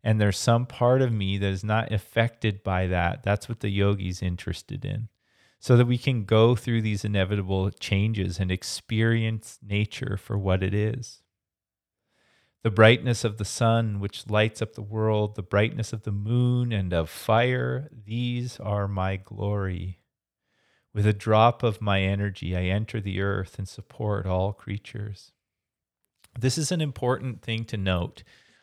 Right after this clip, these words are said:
Often when people are new to studying the Gita, they think, "Okay, this is a book about war and justifying violence." Now, you have to reconsider that for a second and think, this is a book about love.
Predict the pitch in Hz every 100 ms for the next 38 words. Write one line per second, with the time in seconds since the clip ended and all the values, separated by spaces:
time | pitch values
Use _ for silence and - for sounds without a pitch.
0 | _ 110 117 - 143 139 120 123 117 120
1 | 117 117 87 101 101 104 110 113 104 -
2 | 104 98 92 - 107 107 104 95 92 92
3 | 95 - 95 92 104 98 104 95 95 98
4 | 98 92 - 90 85 101 101 98 95 98
5 | - _ _ _ _ _ _ _ _ _
6 | _ 120 107 98 87 98 98 - 110 107
7 | 98 95 95 90 90 101 92 85 - -
8 | - - _ _ _ _ _ _ 113 104
9 | 98 98 _ _ _ _ _ _ _ 117
10 | 117 151 127 123 127 123 110 117 120 107
11 | 92 - 98 92 - 90 101 98 95 92
12 | 95 92 107 101 113 104 98 98 98 90
13 | 85 90 95 92 85 87 -